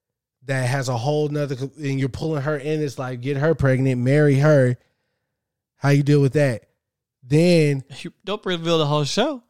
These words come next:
Speaker 1: you're, I'm just saying, I'm just giving J-, from Jack's perspective what he gotta deal with.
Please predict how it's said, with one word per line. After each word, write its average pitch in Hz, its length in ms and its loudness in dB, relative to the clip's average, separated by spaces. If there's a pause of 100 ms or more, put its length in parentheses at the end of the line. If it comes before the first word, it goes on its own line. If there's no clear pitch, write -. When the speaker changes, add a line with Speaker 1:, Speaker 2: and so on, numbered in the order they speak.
Speaker 1:
you're, 170 380 2 (180)
I'm 220 140 2
just 226 220 -4
saying, 233 260 0
I'm 247 120 2
just 233 200 -6
giving 208 340 0
J-, 160 240 -2
from 185 160 2
Jack's 180 300 0
perspective 185 460 -2
what 160 100 0
he 170 80 -4
gotta 160 280 -2
deal 160 300 0
with. 131 200 -4